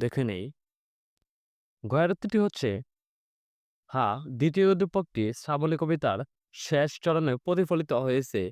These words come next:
বৃষ্টির দিনে শুধু প্রকৃতিতে পরিবর্তন আসে না, পরিবর্তন আসে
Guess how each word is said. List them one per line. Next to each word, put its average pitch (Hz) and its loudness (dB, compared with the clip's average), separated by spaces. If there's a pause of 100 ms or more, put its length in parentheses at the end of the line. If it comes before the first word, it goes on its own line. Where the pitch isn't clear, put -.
(340)
বৃষ্টির 170 2
দিনে 185 2
শুধু 127 0 (460)
প্রকৃতিতে 190 2 (280)
পরিবর্তন 185 2 (120)
আসে 151 0
না, 104 0 (540)
পরিবর্তন 196 4
আসে 165 2